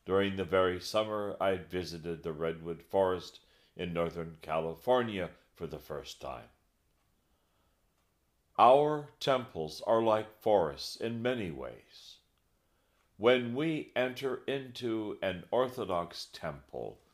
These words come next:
we are encompassed in a living, in the living presence of God, and our spiritual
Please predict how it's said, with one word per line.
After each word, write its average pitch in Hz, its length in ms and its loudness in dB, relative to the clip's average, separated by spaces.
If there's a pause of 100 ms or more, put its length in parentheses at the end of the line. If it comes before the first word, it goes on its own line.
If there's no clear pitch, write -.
(440)
we 131 520 0 (100)
are 110 460 6
encompassed 101 1120 -4
in 92 140 -6
a 87 180 -4
living, 107 760 -4 (480)
in 95 140 -6
the 98 120 2
living 135 580 -2
presence 98 640 -4
of 90 240 -12
God, 76 380 2 (840)
and 73 160 -8
our 85 460 4
spiritual 123 1200 0